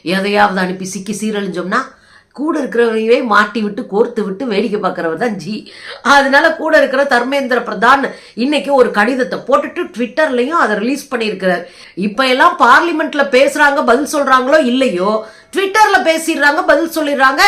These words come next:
அஹ், அறிக்கை விட்டுறாங்க, எல்லா வேலையும் நடக்குதுங்க. இப்ப Twitter தாங்க பார்லிமெண்ட் சட்டமன்றமா ஆகி போயிடுச்சு.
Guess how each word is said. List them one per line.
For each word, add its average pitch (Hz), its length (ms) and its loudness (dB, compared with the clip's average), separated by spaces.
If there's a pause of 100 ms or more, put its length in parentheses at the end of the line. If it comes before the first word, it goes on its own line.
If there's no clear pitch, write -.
(320)
அஹ், - 20 -6
அறிக்கை 277 440 6
விட்டுறாங்க, 277 500 2
எல்லா 277 280 4
வேலையும் 302 380 2
நடக்குதுங்க. 320 400 0 (200)
இப்ப - 140 -2
Twitter 294 540 2
தாங்க 359 260 6
பார்லிமெண்ட் 330 720 2
சட்டமன்றமா 311 540 0
ஆகி 320 200 4
போயிடுச்சு. 277 520 -2